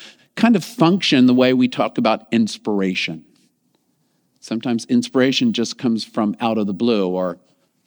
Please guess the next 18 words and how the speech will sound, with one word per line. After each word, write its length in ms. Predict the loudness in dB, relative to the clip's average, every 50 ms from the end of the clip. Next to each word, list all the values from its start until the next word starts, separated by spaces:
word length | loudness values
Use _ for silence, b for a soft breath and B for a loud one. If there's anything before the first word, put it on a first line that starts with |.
| _ _
from 200 | -4 -2 -2 0
the 220 | 0 -2 -2 -4
east. 400 | -4 -6 -6 -8 -12 -14 -16 -18 -20 _ _ _ _ _ _ _ _ _ _ _ _ _ _ _ _ _ _ _ _ _ _ _ _ _
Sometimes 480 | -2 0 0 2 2 2 2 2 0
divine 420 | 0 0 2 2 2 2 2 2 4
ideas 540 | 2 2 2 2 2 4 4 2 0 -2
just 340 | 0 0 0 0 0 -4 -8
come 340 | -8 -2 0 0 2 0 0
to 220 | -2 -2 0 0
us 340 | 2 0 0 -2 -6 -8 -4
and 140 | -2 0 2
we 80 | 2 4
don't 180 | 4 4 4
know 80 | 4 4
where 240 | 4 4 4 4 4
they 160 | 2 0 -2
come 300 | -2 -4 -6 -6 -6 -6
from. 340 | -6 -8 -8 -8 -8 -12